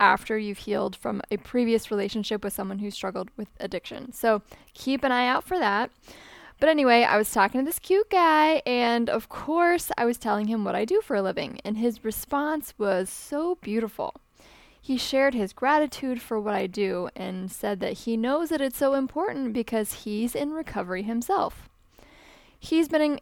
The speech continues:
recovery for over five years and knows that his family and friends still struggle with healing from his time in active addiction. I didn't ask him the nature of his addiction, whether it was, like, alcohol or drugs or something else, but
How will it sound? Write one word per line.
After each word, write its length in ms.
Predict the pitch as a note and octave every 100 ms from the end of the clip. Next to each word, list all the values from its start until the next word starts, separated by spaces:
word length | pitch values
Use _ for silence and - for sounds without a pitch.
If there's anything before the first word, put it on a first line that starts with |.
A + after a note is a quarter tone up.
| -
recovery 580 | A#3 B3+ B3 A#3+ A#3+ A#3+
for 320 | - G#3 G3+
over 260 | A3 A3
five 400 | A#3+ - G#3 A3+
years 600 | A3 G3 G3 A#3+ D4+ - - _ -
and 440 | A3 G#3+ G#3+ G#3 G#3+
knows 480 | G#3+ A3 A#3+ A#3
that 320 | - G#3 G3+ G3
his 340 | - D#4 F#4
family 400 | - A#3 G#3+ G#3+
and 100 | G3+
friends 360 | - G#3 G#3+ G#3+
still 400 | - - B3+ F4+
struggle 560 | - G3 F#3+ - -
with 180 | F3+ G#3
healing 420 | - A3 G#3+ G#3
from 260 | G3+ G3+ G3
his 340 | - C4 B3
time 480 | - A3+ F#3 F#3 B3+ -
in 200 | G#3+ G3
active 340 | - G3 G3+
addiction. 500 | - G3 - - A#3 - _ - -
I 80 |
didn't 200 | C4+ E4+
ask 280 | B3 A3+ -
him 200 | C#4 C4
the 120 | A#3
nature 560 | G#3+ G#3 G#3 - B3 B3
of 260 | - A3+ A3+
his 220 | A#3+ A3+
addiction, 480 | G#3 G#3+ - A#3+ A#3
whether 260 | G3+ G3
it 60 | -
was, 240 | F#3 -
like, 220 | - -
alcohol 560 | - G#3+ A3+ A#3 G#3+ G#3
or 80 | G3+
drugs 420 | F#3+ G3+ G#3 G#3
or 80 | G3+
something 320 | G#3 G3+ G3+
else, 260 | G3 G3 -
but 280 | G#3 G#3